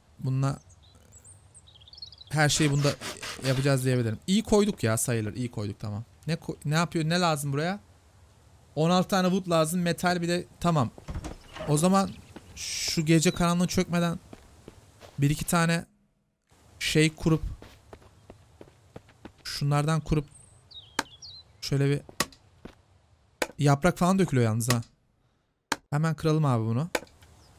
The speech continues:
Dal mal hepsini toplayalım. Yapalım şeyi. En azından vakit geçer hani.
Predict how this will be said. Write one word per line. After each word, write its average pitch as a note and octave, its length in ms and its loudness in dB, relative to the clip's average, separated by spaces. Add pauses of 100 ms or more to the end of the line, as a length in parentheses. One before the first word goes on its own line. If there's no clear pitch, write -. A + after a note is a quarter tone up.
(360)
Dal C3+ 260 4
mal C3 140 2
hepsini C#3 280 -2
toplayalım. C#3 480 0 (2000)
Yapalım C#3+ 380 2
şeyi. C3 320 0 (2000)
En C3+ 100 2
azından D3 400 2 (460)
vakit C#3 340 -2
geçer C#3 260 4
hani. A#2 220 2